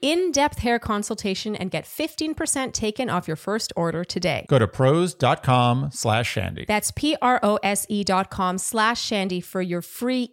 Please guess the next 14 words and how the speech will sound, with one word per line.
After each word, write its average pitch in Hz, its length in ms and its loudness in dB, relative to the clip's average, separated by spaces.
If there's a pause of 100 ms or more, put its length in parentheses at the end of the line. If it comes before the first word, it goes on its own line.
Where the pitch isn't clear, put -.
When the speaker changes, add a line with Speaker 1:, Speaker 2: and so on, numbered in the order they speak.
Speaker 1:
in-depth 269 500 2
hair 214 260 0
consultation 240 920 -2
and 175 220 -6
fifteen 247 480 -4
percent 180 460 -4
off. 143 460 -6 (200)
All 202 120 0
right, 196 200 2
this 190 200 -6
next - 340 -4
question 302 460 -2
is 196 280 0
from 185 360 -2